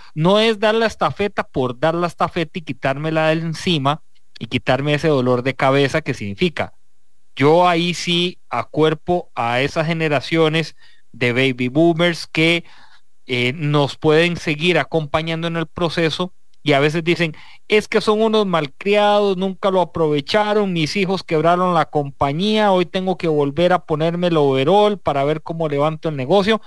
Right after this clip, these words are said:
Bueno, responsablemente hay que saber pasar la estafeta y es un poco la historia de la ópera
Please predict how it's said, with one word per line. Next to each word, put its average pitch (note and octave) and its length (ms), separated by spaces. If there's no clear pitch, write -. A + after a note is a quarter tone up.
Bueno, C#3+ 380
responsablemente E3 1200
hay D#3 40
que E3 140
saber C3 340
pasar B2+ 360
la C#3+ 100
estafeta G3 580
y E3 180
es E3+ 120
un F#3+ 120
poco G3 520
la C#3+ 220
historia D3 800
de E3 320
la C3+ 300
ópera C#3+ 640